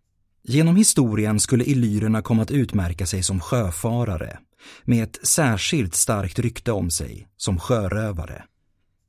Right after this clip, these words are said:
Det är dock viktigt att komma ihåg att detta självklart är ett rykte bland greker och romare,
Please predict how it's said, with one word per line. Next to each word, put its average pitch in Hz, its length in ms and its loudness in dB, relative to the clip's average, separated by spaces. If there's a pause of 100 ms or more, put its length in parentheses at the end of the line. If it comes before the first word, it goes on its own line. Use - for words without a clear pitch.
(280)
Det 156 200 2
är 135 60 2
dock 110 200 -2
viktigt 123 400 0
att 123 60 -2
komma 131 220 4
ihåg 95 320 -2
att 90 200 -6
detta 120 260 0
självklart 107 760 -2
är 90 140 -4
ett 87 100 -4
rykte 107 400 -4
bland 90 300 -4
greker 107 540 -4
och 95 180 -6
romare, 110 640 0